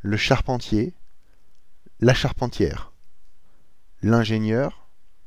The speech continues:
l'ingénieur, le médecin, la médecin, l'infirmier, l'infirmière, le pharmacien, la pharmacienne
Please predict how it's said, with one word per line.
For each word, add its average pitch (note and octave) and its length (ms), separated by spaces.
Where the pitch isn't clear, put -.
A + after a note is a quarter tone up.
l'ingénieur, B2 880
le G#2+ 160
médecin, B2+ 520
la A#2+ 200
médecin, F2+ 380
l'infirmier, A#2+ 720
l'infirmière, G2 920
le A2 140
pharmacien, C3 680
la C#3+ 160
pharmacienne - 680